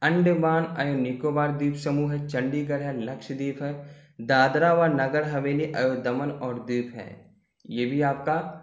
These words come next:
केंद्र शासित प्रदेश है। ये पहले अलग-अलग हुआ करता था, लेकिन अब इसे एक कर दिया गया है।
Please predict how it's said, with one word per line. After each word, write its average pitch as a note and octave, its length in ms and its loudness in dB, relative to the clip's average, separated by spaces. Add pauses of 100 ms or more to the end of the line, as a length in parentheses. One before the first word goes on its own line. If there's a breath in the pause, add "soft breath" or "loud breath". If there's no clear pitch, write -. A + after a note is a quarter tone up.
(220)
केंद्र C#3 220 0
शासित C#3+ 360 -4
प्रदेश D3 440 -2
है। F3 240 0
ये C#3+ 140 2 (520)
पहले D#3 260 2
अलग-अलग E3 680 2
हुआ C3+ 140 0
करता B2 360 -2
था, C3+ 160 -6
लेकिन C3 320 -4
अब A#2 140 -4
इसे A2 200 -6
एक C#3 380 -8
कर B2 120 -4
दिया G#2 300 -6
गया G#2 120 -10
है। - 260 -18